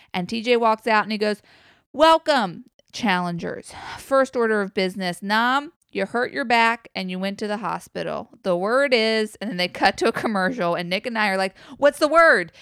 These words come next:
And Nick is like, "He's gonna stay in because T J would have said,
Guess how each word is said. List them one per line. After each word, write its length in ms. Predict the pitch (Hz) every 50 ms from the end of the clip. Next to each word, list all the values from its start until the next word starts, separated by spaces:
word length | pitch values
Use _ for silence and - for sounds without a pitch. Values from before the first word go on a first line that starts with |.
| - -
And 140 | - 196 196
Nick 160 | 208 214 220
is 100 | 208 196
like, 220 | 208 196 190 185 - _ - - _
"He's 240 | - 269 277 277 -
gonna 180 | 311 294 285
stay 540 | 269 - - 247 233 220 208 233 285 294 269
in 100 | 247 214
because 400 | 202 208 - - 226 208 196 - _ _ _ _ _
T 220 | - - 247 254 233
J 160 | 247 247 226
would 140 | 214 214 202
have 100 | 196 -
said, 300 | - 214 196 190 185